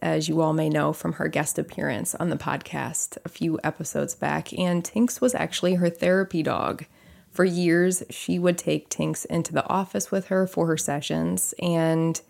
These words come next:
he helped a lot of people talk through some really rough times and conversations, and people really looked forward to seeing Tinks when they came in for their session.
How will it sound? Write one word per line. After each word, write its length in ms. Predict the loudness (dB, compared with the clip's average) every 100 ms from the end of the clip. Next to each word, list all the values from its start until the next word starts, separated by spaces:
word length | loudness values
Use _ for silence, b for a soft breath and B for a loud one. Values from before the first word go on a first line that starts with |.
| b b b _
he 160 | 4 6
helped 240 | 4 6
a 80 | 6
lot 240 | 6 4
of 140 | 2 -2
people 400 | -6 -2 -2 -2
talk 320 | -2 -2 0
through 180 | 0 2
some 340 | 2 0 2
really 320 | 0 2 0
rough 320 | 2 0 0
times 440 | -4 -2 0 0 -2
and 100 | -2
conversations, 1040 | -2 -2 -2 -2 -2 -2 -2 -4 -4 -8 b b b b -4
and 420 | 0 2 0 -2 -4
people 400 | -4 2 2 2
really 500 | 2 4 4 2 2
looked 220 | 0 0
forward 420 | -2 2 2 0
to 60 | 0
seeing 320 | 0 2 0
Tinks 400 | -2 -2 -4 -4
when 100 | -2
they 80 | -2
came 260 | -2 0
in 120 | 0
for 140 | -2 -4
their 140 | -2
session. 560 | -4 -4 -6 -6 -8